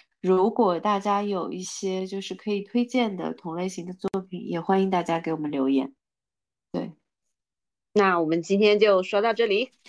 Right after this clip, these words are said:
Speaker 1: 我还想预告一个事情，因为上海电影节马上就到了嘛，今年的上海电影节马上就开始了，
Speaker 2: 嗯。
Speaker 1: 所以我们接下去的几期节目呢，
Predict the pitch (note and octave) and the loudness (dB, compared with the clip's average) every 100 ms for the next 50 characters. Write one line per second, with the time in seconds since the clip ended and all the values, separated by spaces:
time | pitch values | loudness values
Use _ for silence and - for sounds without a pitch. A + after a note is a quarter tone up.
0 | - - - G3+ G3+ A#3 C4+ G3 D3+ A#3+ | -20 -2 2 2 2 2 0 -4 -6 -10
1 | A3+ A#3 F#3+ E3 E3 F#3 - G3 - D3+ | -6 -4 -4 -6 -10 -10 -12 -14 -16 -14
2 | F3+ G#3+ A3 A3 A#3+ G#3 F3+ G3+ F3 E3 | -10 -6 -6 -6 -6 -6 -8 -10 -12 -14
3 | D#3+ E3 D3+ F3+ F3 F3+ F#3 F#3 A3 F3 | -14 -12 -12 -10 -10 -10 -8 -2 -2 -4
4 | D#3 D3 F3+ _ - G3+ G3+ F#3 F3+ F3+ | -10 -16 -20 _ -18 -14 -8 -6 -6 -8
5 | E3 E3 E3+ E3+ E3 F3 F#3 G#3 A3 - | -12 -14 -14 -14 -12 -12 -6 -4 -2 -6
6 | - - - - - B3+ G#3+ G3 C4 D4+ | -10 -18 -20 -20 0 2 2 -2 -6 -8
7 | C#4 A#3+ G3+ G3+ C#3 G#3 F#3+ E3+ F3 F3 | -8 -8 -10 -10 -14 -14 -12 -12 -10 -14
8 | E3 | -16